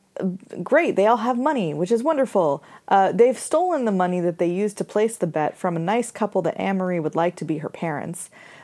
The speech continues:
But the dogs, of course, just use her to be a distraction so they can pick the pocket of the man and get his wallet. She doesn't realize this, and she thinks that they're going to find those people and try to make them be her parents.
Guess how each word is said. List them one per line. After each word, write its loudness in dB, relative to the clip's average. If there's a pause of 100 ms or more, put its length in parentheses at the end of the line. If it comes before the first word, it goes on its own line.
(120)
But 4
the 2
dogs, 4
of 0
course, 2
just 0
use 2
her 0
to -2 (240)
be 2
a 2
distraction 0
so -4
they 2
can -4
pick -4
the -4
pocket -4
of -4
the -6
man -6
and -10
get -4
his -10
wallet. -4 (460)
She -2
doesn't 2
realize 2
this, 0
and -2
she -6
thinks -6
that -12
they're 0
going -2
to -6
find 0
those 0
people 0
and -2
try -4
to -4
make -2
them -2
be 0
her -4
parents. -4